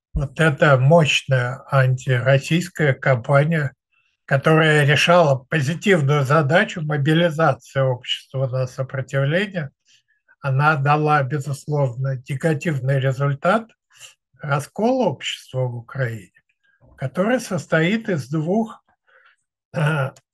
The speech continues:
ну, почти равных частей, так сказать, украинцы и русские.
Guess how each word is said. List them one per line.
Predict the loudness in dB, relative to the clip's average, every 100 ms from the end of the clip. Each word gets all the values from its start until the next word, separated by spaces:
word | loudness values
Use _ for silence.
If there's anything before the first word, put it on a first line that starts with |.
| -12 -8 -8 -10 -10
ну, | -8 -8
почти | -4 -4 -2 0
равных | 2 2 0 -4 -6
частей, | -6 -10 -10 -14 -16 -16 -16 -20 _ _ _ _ _ _ -12
так | -10
сказать, | -10 -10 -10 -10
украинцы | -4 -2 0 0 -2 -8 -8 -6
и | -2 -2
русские. | -2 -2 -2 -4 -10 -14 -14